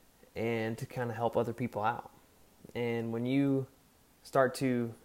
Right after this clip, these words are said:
do that and you start to enjoy that, you lose focus on the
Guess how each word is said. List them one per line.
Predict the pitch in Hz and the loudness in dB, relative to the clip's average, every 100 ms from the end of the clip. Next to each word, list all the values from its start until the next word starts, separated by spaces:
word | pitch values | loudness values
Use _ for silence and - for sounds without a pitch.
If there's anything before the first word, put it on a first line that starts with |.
| - - 123 | -20 -6 2
do | 175 | 4
that | 127 113 123 - | 4 2 0 -2
and | 123 | -2
you | 120 120 | -2 -2
start | - 123 123 | 0 2 0
to | |
enjoy | 113 110 123 131 | -2 2 4 6
that, | 143 143 | 6 4
you | 127 127 | 2 2
lose | 147 143 | 4 2
focus | - 147 147 123 - | 4 4 6 4 2
on | 113 113 113 | 0 -2 0
the | 117 110 | 0 -2